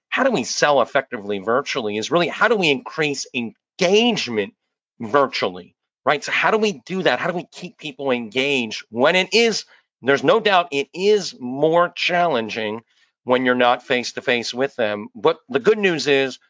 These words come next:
there are things that science says each of us can do to kind of up our game to make sure that we can still be at our best, even when we're not face to face in the same room with our potential clients.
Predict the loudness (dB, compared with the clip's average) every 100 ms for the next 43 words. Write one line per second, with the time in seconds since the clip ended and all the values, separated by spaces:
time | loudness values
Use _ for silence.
0 | _ _ 0 4 2 2 0 0 0 -4
1 | -2 0 2 2 -2 -2 -2 -2 -4 -6
2 | -4 -4 -4 -8 -8 -6 -4 -4 -6 -12
3 | _ _ -6 0 2 2 0 -2 -8 _
4 | _ _ _ -2 -2 -2 2 0 2 2
5 | 4 2 0 2 2 -2 -6 -6 -2 -2
6 | -2 -2 -2 -2 -6 -6 -10 -10 -4 2
7 | 4 2 0 -4 -4 -2 0 2 0 _
8 | 2 2 -2 -12 _ _ _ 0 2 4
9 | 4 2 2 2 2 2 2 -2 -4 -4
10 | 0 0 0 -12 -10 -6 -4 -4 -2 -2
11 | -2 0 0 -2 -2 -4 -4 -8 -10 -2
12 | 2 2 0 -8